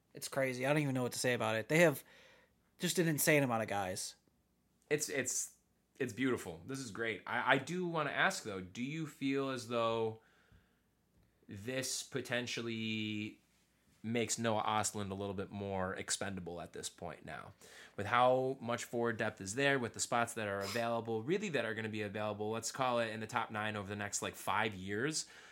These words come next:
Speaker 2: does this make Ostlund that much more likely of a trade piece, knowing that the Sabres will want no part of trading Yuri Kulik and now Matt Savoie, especially considering that they just drafted his line mate?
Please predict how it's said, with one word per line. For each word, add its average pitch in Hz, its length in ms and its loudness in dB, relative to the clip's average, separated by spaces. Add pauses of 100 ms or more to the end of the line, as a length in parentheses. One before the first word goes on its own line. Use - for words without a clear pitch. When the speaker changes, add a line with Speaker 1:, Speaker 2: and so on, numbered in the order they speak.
(320)
Speaker 2:
does 123 280 6
this 123 240 0
make 120 300 -2
Ostlund 107 600 -4 (380)
that 117 220 4
much 113 200 -2
more 113 160 2
likely 107 440 0
of 98 120 0
a 104 40 -2
trade 107 320 0
piece, 101 220 -4
knowing 110 360 0
that 104 100 -8
the 107 60 -6
Sabres 104 440 0
will 101 140 -2
want 101 240 -2
no 107 220 -2
part 101 300 2
of 95 60 -4
trading 101 320 -2
Yuri 101 220 -2
Kulik 98 480 -6
and 101 120 -6
now 101 240 4
Matt 95 280 -2
Savoie, 95 340 -6
especially 104 360 -2
considering 98 380 -4
that 92 100 -6
they 95 80 -6
just 90 240 -8
drafted 95 320 -4
his - 120 -10
line 87 260 -8
mate? 76 220 -14